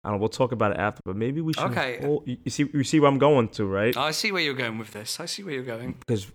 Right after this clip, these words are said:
Speaker 1: we might have somebody else videoing it. You see, but we'll talk about that.
Speaker 2: All right, but if you, if people out there, if you would like us to live stream, uh, whether that's via YouTube or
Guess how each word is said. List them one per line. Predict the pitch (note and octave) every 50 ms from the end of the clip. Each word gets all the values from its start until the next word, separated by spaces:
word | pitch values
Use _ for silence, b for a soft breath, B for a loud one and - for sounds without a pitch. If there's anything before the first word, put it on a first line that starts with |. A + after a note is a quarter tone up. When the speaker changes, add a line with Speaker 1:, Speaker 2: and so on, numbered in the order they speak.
| _ _ -
Speaker 1:
we | A#2 A2+
might | A#2+ C3+ C#3+ C#3+
have | C3 C3+ C3+ B2+ -
somebody | - C3 B2+ A#2+ B2 B2 B2 B2+ B2+
else | C3+ C3+ - -
videoing | A2+ B2 C3+ C#3 D3 C#3 C3 A#2 G#2+ G#2 G2 G2 - _ _ _ _ _ _ _ _ _ _
it. | G#2+ G#2+ F#2+ - - _ _ _ _ _ _ _ _
You | - F#2+
see, | F#2 - - A2+ -
but | B2+ A#2 B2+
we'll | C#3+ D3
talk | - D#3 C#3 -
about | A#2 F#2 F#2 E2 -
that. | - - - - _ _ _ _ _ _ _ _ _ _ _ _ _ _ _ _ _ _ _ _ _ _ _ -
Speaker 2:
All | C3+
right, | B2+ A2 A#2 B2+
but | D#3 D#3+
if | - - E3+
you, | E3 E3 D3+ D3 D3 -
if | - D#3+ D3 -
people | - A3+ G3+ - F#3+ E3+
out | D3+
there, | C3 A#2 A#2+
if | B2 -
you | - F3+
would | F3+ E3+ F3
like | E3 D#3 D#3 D#3 - - - _ _ -
us | C#3 C3+ B2+ -
to | - C#3+ C#3 C3 C3 A#2+ A#2 - - _ _ _ _ _ -
live | A#2+ A#2 B2 B2 B2 B2+ C3 A#2+ A#2
stream, | - - - - - - A#2+ B2 B2+ B2 B2 B2 B2 B2 B2 B2
uh, | A#2 - A2 G#2+ G#2+ G#2+
whether | A2 A#2 A2 A#2 A2
that's | G#2+ - A2+
via | - A2+ G#2+ G#2+ G#2 G#2
YouTube | G#2 G#2+ G#2+ A2 A2 - - A2 G#2+ G#2
or | G2+ G2 G2 F#2+ F#2+ F#2+